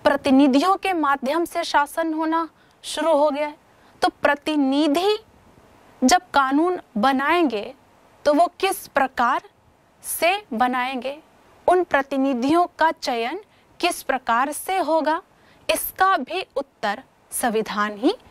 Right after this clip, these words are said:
देता है। जैसे कि भारत, भारत में जो अधिकतर कानून है वो संसद ही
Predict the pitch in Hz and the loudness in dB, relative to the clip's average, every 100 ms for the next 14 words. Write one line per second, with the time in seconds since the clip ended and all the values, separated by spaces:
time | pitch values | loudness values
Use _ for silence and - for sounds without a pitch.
0 | _ _ 226 226 - 110 - 233 _ _ | _ _ 2 2 0 -14 -18 -20 _ _
1 | _ _ - - - - 208 294 339 349 | _ _ -20 -20 -20 -2 4 4 4 0
2 | 294 - 277 - - - 214 - 214 - | 0 -4 -10 -12 -20 -6 0 2 0 -2
3 | - _ _ - - - - - - - | -10 _ _ -20 -20 -20 -20 -20 -20 -20
4 | - 233 - 269 359 370 - 254 233 320 | -2 0 4 4 2 0 0 0 0 -4
5 | - - - - - 202 262 294 277 214 | -10 -20 -20 -6 2 4 6 4 4 0
6 | - - - - - - - - 220 - | -4 -16 -20 -20 -20 -20 -8 -2 0 0
7 | - - - 440 427 - _ - - 262 | -2 -2 0 0 -2 -10 _ -10 0 0
8 | 247 233 226 190 220 349 - _ _ _ | 0 -4 -6 -8 -8 -12 -18 _ _ _
9 | - 214 330 480 _ - - 247 233 - | -2 2 4 2 _ -14 -2 -2 -2 -4
10 | 214 202 - | -4 -2 0